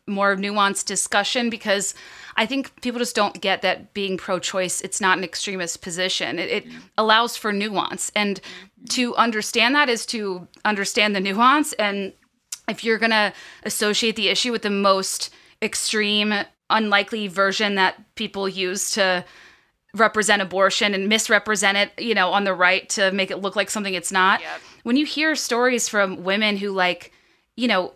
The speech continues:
Speaker 1: if you have a, a missed miscarriage or an incomplete miscarriage and you, your baby's not gonna survive, but the fetal matter in your body or the way your body's responding is gonna cause you to, to bleed or get further infection,
Speaker 2: Yeah.
Speaker 1: or, like,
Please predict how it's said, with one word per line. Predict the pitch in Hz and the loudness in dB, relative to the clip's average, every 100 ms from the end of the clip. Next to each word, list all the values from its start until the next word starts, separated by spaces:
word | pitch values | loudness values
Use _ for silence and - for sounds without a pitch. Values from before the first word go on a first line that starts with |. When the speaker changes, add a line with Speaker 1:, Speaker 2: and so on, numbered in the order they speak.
| _ _ - | _ _ -10
Speaker 1:
if | - 240 | -6 -2
you | 285 302 | -2 -2
have | - 233 233 196 196 | 2 2 2 -2 0
a, | |
a | 185 - 190 175 | 0 2 0 0
missed | 185 233 - 240 | -2 -2 -2 -4
miscarriage | 233 - 214 190 | -4 -2 0 0
or | 180 | 0
an | 190 | -2
incomplete | 220 214 240 240 | -2 -4 -4 -2
miscarriage | 220 - 220 196 180 160 | -4 -2 0 2 0 0
and | 190 190 175 - - - _ _ _ - | 0 -2 -4 -10 -20 -20 _ _ _ -16
you, | 202 214 254 247 240 - | -6 -2 0 0 -4 -4
your | 226 | -4
baby's | 220 226 254 247 | 0 0 0 0
not | 226 | 0
gonna | 220 | 0
survive, | - 196 190 208 202 | -4 0 4 4 2
but | 196 190 _ - _ 202 | -2 -2 _ -20 _ -10
the | 196 | -8
fetal | 180 - 240 240 220 | -6 -2 0 2 0
matter | 202 208 220 220 | 2 2 2 0
in | 208 | -2
your | 190 | -2
body | 196 208 202 202 | 2 2 2 -2
or | 196 180 | -2 -2
the | |
way | 190 | 0
your | 202 190 | 0 2
body's | 190 208 202 | 2 0 -2
responding | 185 - 196 240 269 240 | -6 -2 2 2 2 0
is | 185 | -2
gonna | 214 202 185 - - - | -2 -2 -2 -6 -12 0
cause | 226 208 | 2 2
you | 214 | -2
to, | 196 214 190 185 - | -4 -2 0 -2 -4
to | - | -10
bleed | 175 190 247 269 | -8 -4 0 2
or | 233 185 | 0 -2
get | 180 170 | -4 -4
further | 214 202 | -2 -2
infection, | 185 175 254 - 285 269 254 - - - | -2 0 0 0 0 0 -4 -12 -20 -4
Speaker 2:
Yeah. | 240 | 2
Speaker 1:
or, | 233 233 226 _ | 4 4 0 _
like, | - 247 240 | 0 0 0